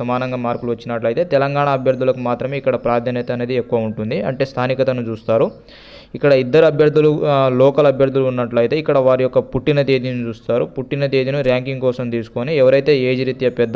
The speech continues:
ఉంటారో, so వారికి మాత్రమే అవకాశాలు అనేది కల్పించబడతాయని ఇక్కడ మరొక అప్‌డేట్ రావడం జరిగింది. So ఇక్కడ, ఆ, ఏజ్ రీత్యా చూసిన తర్వాత, so ఇద్దరికి ఏజ్ సమానంగా ఉన్నట్లయితే ఇక్కడ జనరల్ స్టడీస్‌కి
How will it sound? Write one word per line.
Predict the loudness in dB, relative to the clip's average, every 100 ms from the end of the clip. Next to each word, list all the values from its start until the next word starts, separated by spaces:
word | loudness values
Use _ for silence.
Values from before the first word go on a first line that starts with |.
| -2
ఉంటారో, | -2 -4 -4
so | -2
వారికి | 0 0 -2
మాత్రమే | -6 -6 -4 -4
అవకాశాలు | -2 -2 -2 -6
అనేది | -6 -6 -4
కల్పించబడతాయని | -6 -6 -6 -6 -4 -2 -2 -2 -6 -6
ఇక్కడ | -6 -4
మరొక | -2 0 0
అప్‌డేట్ | 0 -2 0
రావడం | -2 -2 -4
జరిగింది. | -4 -4 -8 -10 -12 -20 -20 -20 -20 -20 -20 _
So | 0 2
ఇక్కడ, | 2 2 2 0 -4 -8 -4
ఆ, | -2 0 0 2 2
ఏజ్ | 2 0
రీత్యా | 2 0 0
చూసిన | -4 -6 -2 2
తర్వాత, | 4 2 0
so | -2 -2
ఇద్దరికి | 0 0 2 0
ఏజ్ | 0 -2
సమానంగా | -2 -2 -2 -2 -2
ఉన్నట్లయితే | -4 -2 0 0 0 -2
ఇక్కడ | 0 0 0
జనరల్ | 0 0 0
స్టడీస్‌కి | 0 0 0 -4